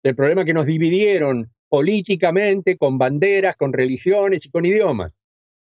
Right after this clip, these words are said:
Cuando en realidad el verdadero idioma es electrónico, es automático, es el, es, es aritmético, es matemático. Eso es la telepatía, que hoy no la podemos aplicar porque hay cientos de millones de teléfonos como este que tengo enfrente,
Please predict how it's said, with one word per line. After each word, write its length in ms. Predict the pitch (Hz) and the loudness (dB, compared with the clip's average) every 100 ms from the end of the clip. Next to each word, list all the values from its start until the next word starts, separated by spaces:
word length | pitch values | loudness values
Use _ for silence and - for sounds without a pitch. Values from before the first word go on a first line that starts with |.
| _ _ | _ _
Cuando 300 | 156 160 151 | 0 2 2
en 140 | 151 | 2
realidad 440 | 151 208 285 220 214 | 0 2 2 2 2
el 80 | 165 | 2
verdadero 320 | 156 214 180 | 2 2 2
idioma 380 | 170 165 131 135 | 2 0 0 -2
es 100 | 156 | -2
electrónico, 680 | 147 - 202 180 143 117 151 | -4 0 0 0 -2 0 0
es 100 | 151 | 0
automático, 680 | 135 147 185 156 147 123 | 0 0 0 -2 -6 -4
es 100 | 147 | -2
el, 140 | 156 147 | -2 -2
es, 180 | 151 - | -6 -4
es 120 | 151 151 | -4 -2
aritmético, 800 | 160 151 143 170 196 151 117 147 | 0 0 0 0 -2 -4 -4 -2
es 60 | 139 | 0
matemático. 960 | 151 - 151 185 185 135 107 117 101 - _ _ | -2 0 0 0 -4 -10 -8 -6 -6 -10 _ _
Eso 280 | 214 226 185 | 0 0 2
es 60 | 143 | 2
la 140 | 131 | 0
telepatía, 680 | 135 127 113 117 131 117 110 | 0 0 -2 -4 -2 -2 0
que 100 | 180 | 0
hoy 60 | |
no 80 | 190 | 2
la 140 | 175 | 2
podemos 340 | 151 175 180 170 | 0 0 0 0
aplicar 320 | 151 156 208 | -2 0 0
porque 140 | 208 | 2
hay 80 | 143 | 0
cientos 520 | - - 151 170 156 | -2 -4 -2 0 0
de 80 | 131 | 0
millones 360 | 123 127 147 139 | 0 0 0 0
de 40 | |
teléfonos 420 | 123 127 135 117 | 0 -2 0 -4
como 140 | 104 120 | -4 -8
este 140 | 127 | -6
que 80 | 117 | -6
tengo 220 | 123 127 | -6 -8
enfrente, 580 | 131 135 117 107 131 | -4 -2 -2 0 0